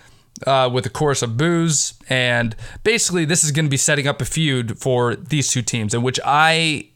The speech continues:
am very on board with. Heavy Machinery, I'm a very big fan of. I, I just like Tucker, to be honest with you. But back to what I was saying, I know exactly what W W E is trying to do, and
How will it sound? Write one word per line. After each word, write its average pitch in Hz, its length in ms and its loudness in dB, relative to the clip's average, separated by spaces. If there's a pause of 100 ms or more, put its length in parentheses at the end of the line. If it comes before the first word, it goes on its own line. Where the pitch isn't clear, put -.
(180)
am 123 440 0
very 160 420 2
on 120 180 2
board 113 300 -4
with. 101 280 -8 (600)
Heavy 180 240 2
Machinery, 147 520 2
I'm 123 200 0
a 107 40 -2
very 120 560 0
big 107 240 -6
fan 95 260 -6
of. - 200 -12 (400)
I, 143 220 2
I 135 160 2
just 131 160 -2
like 110 160 -2
Tucker, 107 320 -2
to 90 40 -6
be 98 120 -6
honest 80 280 -4
with - 140 -12
you. 92 160 -4 (1200)
But 156 360 2 (260)
back 214 220 4
to 202 100 2
what 190 120 2
I 170 60 4
was 151 140 2
saying, 147 460 0 (220)
I 156 120 2
know 190 180 4
exactly 170 400 4
what 143 120 2
W 135 180 0
W 127 220 0
E 127 180 0
is 123 100 0
trying 127 240 0
to 117 60 0
do, 117 320 0 (680)
and 135 500 2